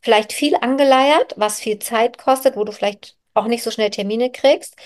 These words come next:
Ähm, das kostet das Gesundheitssystem auch noch Geld. Das Naheliegende ist, ein Medikament abzusetzen.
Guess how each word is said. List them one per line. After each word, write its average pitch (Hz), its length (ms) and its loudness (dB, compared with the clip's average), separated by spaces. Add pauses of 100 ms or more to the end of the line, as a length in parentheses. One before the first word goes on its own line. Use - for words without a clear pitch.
(320)
Ähm, 208 300 0
das 220 180 0
kostet 294 340 -2
das 220 120 -4
Gesundheitssystem 240 760 -4
auch 254 220 4
noch 277 260 -2
Geld. 254 440 4 (640)
Das 196 200 -2
Naheliegende 220 680 0
ist, 254 420 0 (760)
ein 233 80 -4
Medikament 240 500 0
abzusetzen. 175 760 -4